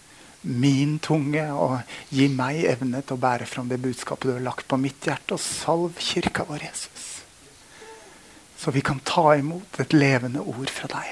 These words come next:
Herre. Levende og virkekraftig som det er hver eneste gang. Det handler bare om deg, Jesus.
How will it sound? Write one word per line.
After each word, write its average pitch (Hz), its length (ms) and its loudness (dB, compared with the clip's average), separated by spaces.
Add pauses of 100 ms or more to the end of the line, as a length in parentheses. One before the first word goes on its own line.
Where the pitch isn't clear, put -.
Herre. - 180 -14 (320)
Levende 143 460 4
og - 80 -4
virkekraftig - 580 -6
som 127 160 -8
det 131 140 -6
er - 100 -14
hver 120 240 -6
eneste - 380 -12
gang. 139 160 -12 (1600)
Det - 160 -4
handler 139 320 -4
bare 113 260 -4
om 139 80 -10
deg, - 240 -12
Jesus. - 460 -16